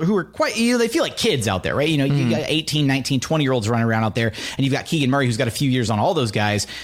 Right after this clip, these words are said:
Speaker 1: and all this, all this experience that he's already got. He has refined his game to where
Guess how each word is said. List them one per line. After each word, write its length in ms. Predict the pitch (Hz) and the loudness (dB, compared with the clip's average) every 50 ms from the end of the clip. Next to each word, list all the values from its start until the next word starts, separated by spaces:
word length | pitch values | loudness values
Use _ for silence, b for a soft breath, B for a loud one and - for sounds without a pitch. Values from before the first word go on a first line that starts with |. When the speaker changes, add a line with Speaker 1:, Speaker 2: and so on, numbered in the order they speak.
| B B | B B
Speaker 1:
and 280 | - 120 120 120 117 110 - | -2 -2 0 0 0 -2 -2
all 180 | 131 135 135 | -2 -2 0
this, 400 | 123 123 117 - - - - - - | 0 0 0 0 -2 -2 -4 -4 -4
all 140 | 120 131 123 | -2 -2 0
this 160 | 123 - - | 0 -2 -2
experience 680 | 120 - - - - - 156 160 170 165 147 127 - | -2 -2 -2 -2 -2 -2 -2 0 0 2 0 0 0
that 60 | 120 | 0
he's 140 | 120 120 107 | -2 0 0
already 180 | 123 113 110 104 | 0 0 0 0
got. 260 | 113 113 110 110 - B B B | 0 0 0 -2 -4 B B B
He 200 | - - 196 190 202 | -4 -2 0 2 2
has 160 | 185 143 135 | 0 0 0
refined 500 | 143 120 - - 123 120 135 139 143 139 | -2 -2 -2 -2 0 0 2 2 2 2
his 140 | 151 131 113 | 0 0 0
game 300 | 123 123 127 135 139 127 | 0 0 0 0 0 0
to 120 | - 127 | 0 -2
where 460 | 113 104 117 113 113 113 110 107 104 | 0 0 0 0 2 2 0 0 -2